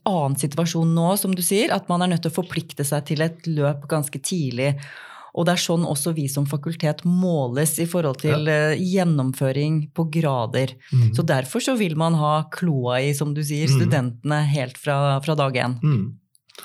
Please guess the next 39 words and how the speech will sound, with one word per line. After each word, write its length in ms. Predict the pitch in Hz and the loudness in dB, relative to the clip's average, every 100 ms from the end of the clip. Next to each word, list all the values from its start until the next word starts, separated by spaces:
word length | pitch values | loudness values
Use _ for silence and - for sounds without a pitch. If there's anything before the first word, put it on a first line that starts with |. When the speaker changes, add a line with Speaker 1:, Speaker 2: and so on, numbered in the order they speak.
| - - - | -10 -10 -4
Speaker 2:
Ja, 100 | 147 - - _ - | -2 -2 -10 _ 0
og 80 | |
det, 220 | 170 190 190 156 | 2 2 0 -2
jeg 180 | 160 165 | 0 0
tror 200 | - 165 | 2 2
dette 280 | - 175 135 | 2 0 2
har 200 | 117 98 98 | 2 2 2
med 180 | 98 | 0
finansieringsmodell 1200 | - 101 101 - 92 85 82 - 92 92 92 90 | 0 0 0 0 -2 -2 -6 -6 -4 -2 0 0
å 80 | 92 | 0
gjøre. 260 | 95 127 180 120 - - - - | 2 2 2 -2 -10 -18 -18 -6
At 120 | 117 117 | -2 2
det 100 | 113 | 2
er 60 | 95 | 2
en 100 | 95 | 0
av 60 | 98 | 2
de 140 | 98 | 0
ulempene 580 | - 92 82 82 82 90 | 0 -2 -2 -4 -4 -4
vi 100 | 90 | -2
ser 220 | 90 90 85 | -2 -2 -2
med 120 | 90 | -2
at 80 | - | -2
pengene 320 | 92 85 85 | -2 -2 -2
følger 240 | 92 82 | -4 -6
studentene. 540 | - 92 82 - 139 127 - | -6 -4 -4 -2 0 0 -4
At 120 | 117 - | -8 -4
det 120 | 90 | -2
å 160 | 87 | -2
få 160 | 87 92 | -4 -6
kloa 300 | - 85 85 | -4 -2 -2
i 40 | 82 | -2
studenter 540 | 92 82 73 - 110 - 95 | -4 -4 -2 -4 -4 -6 -8
blir 300 | 85 85 90 | -4 -2 -2
veldig 240 | 85 82 | -2 -4
viktig. 400 | 82 - - 127 117 - - - - | -6 -8 -4 -2 -4 -14 -20 -20 -8
Ehm, 840 | 92 90 87 87 85 82 82 82 - - | -4 -2 -2 -2 -2 -2 -2 -4 -8 -8
sånn 200 | - 92 | -4 -2
at 80 | 95 | -2
den, 320 | 87 87 | -2 -2